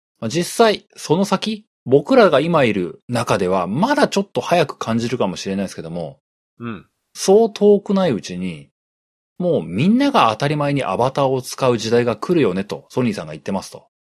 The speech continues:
Speaker 2: まあまあ、メタバースとも言ってましたからね。
Speaker 1: そう。つまりみんなホネストみたいに、
Speaker 2: うん。
Speaker 1: 動き出すんですよ。
Speaker 2: まあ僕ツーディーだけどね、動いてるの、まだ。
Speaker 1: ああ、でもああいう風になってくっていう風なのね。
Speaker 2: うんうんうんうん。
Speaker 1: もうソニーさんはそう思ってると。で、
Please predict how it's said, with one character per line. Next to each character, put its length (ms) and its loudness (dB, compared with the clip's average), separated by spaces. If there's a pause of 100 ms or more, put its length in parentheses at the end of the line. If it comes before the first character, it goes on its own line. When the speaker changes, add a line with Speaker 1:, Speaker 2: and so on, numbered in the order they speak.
(260)
Speaker 2:
ま 180 -10
あ 80 -8
ま 80 -12
あ、 40 -12
メ 140 -2
タ 160 0
バ 120 0
ー 20 -4
ス 100 -18
と 80 -20
も 80 -20
言 80 -20
っ 20 -20
て 80 -10
ま 100 -14
し 40 -18
た 60 -20
か 60 -20
ら 80 -20
ね。 80 -10
Speaker 1:
そ 240 -4
う。 40 -20
つ 140 -4
ま 80 4
り 60 -4
み 180 -4
ん 140 4
な 100 2
ホ 100 0
ネ 80 4
ス 80 -2
ト 60 -4
み 80 -4
た 140 -4
い 40 -8
に、 300 -4 (380)
Speaker 2:
う 60 -16
ん。 200 -16 (380)
Speaker 1:
動 220 -2
き 100 -6
出 100 2
す 120 -4
ん 40 -2
で 80 -6
す 140 -14
よ。 60 -14 (760)
Speaker 2:
ま 80 2
あ 20 2
僕 200 -4
ツ 140 -2
ー 140 -2
デ 100 -2
ィ 60 0
ー 20 -2
だ 100 -2
け 100 -16
ど 80 -18
ね、 80 -6
動 200 -6
い 40 -18
て 100 -18
る 80 -20
の、 60 -20
ま 100 -14
だ。 200 -12
Speaker 1:
あ 360 4
あ、 40 4
で 80 6
も 200 6
あ 40 6
あ 60 4
い 40 4
う 20 4
風 120 2
に 60 4
な 80 6
っ 80 0
て 100 2
く 140 -2
っ 20 -6
て 160 -8
い 40 -2
う 40 -4
風 100 -10
な 60 -10
の 80 -10
ね。 280 2
Speaker 2:
う 40 -4
ん 20 -4
う 60 -2
ん 40 -6 (760)
う 0 -
ん 40 2
う 80 2
ん。 40 2
Speaker 1:
も 60 0
う 20 -4
ソ 120 0
ニ 60 2
ー 20 0
さ 100 -2
ん 20 -2
は 60 -8
そ 160 -4
う 20 2
思 140 0
っ 40 -4
て 100 0
る 100 2
と。 240 -6 (580)
で、 160 -4